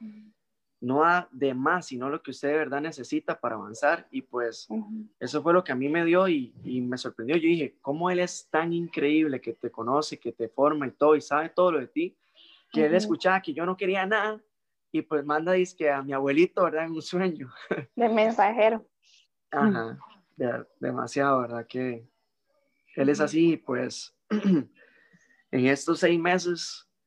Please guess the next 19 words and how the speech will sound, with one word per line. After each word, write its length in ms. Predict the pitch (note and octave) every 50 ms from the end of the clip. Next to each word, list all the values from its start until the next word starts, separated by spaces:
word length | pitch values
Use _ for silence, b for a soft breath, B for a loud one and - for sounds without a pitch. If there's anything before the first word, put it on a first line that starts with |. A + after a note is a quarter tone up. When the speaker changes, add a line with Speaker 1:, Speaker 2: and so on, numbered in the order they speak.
| _ _ _
Speaker 2:
sinceramente, 640 | - - B2 A2+ C3 B2+ B2+ C#3 D3 D3+ D3 - D3+
eso 100 | D3+ D3 D#3+
es 20 |
lo 100 | D3+ D3+
que 100 | - B2+
me 140 | A#2+ A#2+ A#2
lleva 260 | A#2 B2+ C3+ C#3+ D3
en 140 | C#3+ C3 -
todo, 400 | - D3 D3 D3+ D3 C#3+ C#3 - _
sorpresa, 640 | - - B2+ A#2 - _ B2 C3+ C#3+ C#3+ C#3+ C#3+ C3+
sorpresa 560 | C3+ - - A2+ - - A#2+ B2+ C3+ C3+ -
y 60 | C3 B2+
sorpresa, 560 | - A#2 A2 - _ A#2 A#2+ B2 B2+ - - _ _ _ _ _ _ _ _ _
familiarmente, 960 | _ A#2 A#2 A#2+ A#2+ A#2+ B2+ B2+ A#2+ B2 C3+ C#3+ D3+ D3+ C#3 - - C#3+ C#3 C3+
laboralmente, 960 | B2+ A2+ A2+ A#2 A#2 A2+ A2+ A#2 C3 C#3+ D3 C#3 - _ - B2+ B2+ C3 C3 _ _ _ _ _ _ _ _ _ _ _ _ _ _ _ _ _ _ _ _ _ _
personalmente 840 | - B2 A2+ - A#2+ A#2 A#2+ B2+ C3 C3+ D3+ D#3+ D#3+ D#3+ - - C#3+ C#3
y, 240 | C3 B2 A#2+ A#2 A2+ -
pues, 680 | - A#2+ A#2 A#2 A2+ A2 G#2+ - - - - - - - -
espiritualmente. 840 | - A#2 - - B2+ B2 A#2+ A2+ - - B2 A#2+ A#2+ B2+ B2+ B2